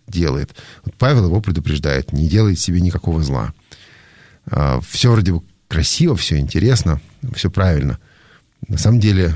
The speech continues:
а, вот эти слова апостола Павла обращены к тюремному стражу. Если помните, тюремный страж собирался сделать что?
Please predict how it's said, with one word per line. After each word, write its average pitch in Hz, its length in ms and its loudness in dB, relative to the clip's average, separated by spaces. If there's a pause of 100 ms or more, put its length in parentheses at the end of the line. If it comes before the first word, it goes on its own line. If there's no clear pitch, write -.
(160)
а, 85 360 0
вот 82 160 -2
эти 87 140 0
слова 139 320 2
апостола 113 420 0
Павла 80 320 0
обращены 117 560 0 (300)
к - 40 -16
тюремному 110 440 2
стражу. 78 420 -2 (920)
Если 82 240 0
помните, 170 420 2
тюремный 101 400 2
страж 135 380 0
собирался 107 720 2 (440)
сделать 92 360 2
что? 71 360 -2